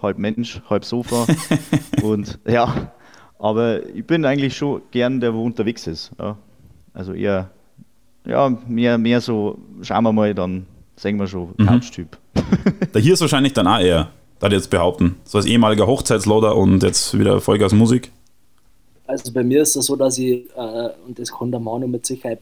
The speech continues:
Speaker 3: bestätigen, überhaupt kein Morgenmensch bin. Bei mir ist so, umso später das wird, äh,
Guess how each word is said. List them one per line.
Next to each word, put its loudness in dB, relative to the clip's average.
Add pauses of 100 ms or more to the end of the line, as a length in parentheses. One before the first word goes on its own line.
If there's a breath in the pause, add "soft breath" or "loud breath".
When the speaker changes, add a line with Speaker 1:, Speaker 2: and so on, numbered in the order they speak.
Speaker 3:
bestätigen, -8
überhaupt -6
kein -6
Morgenmensch -4
bin. -8 (140)
Bei -10
mir -6
ist -8
so, -4
umso 2
später -2
das -4
wird, -6
äh, -6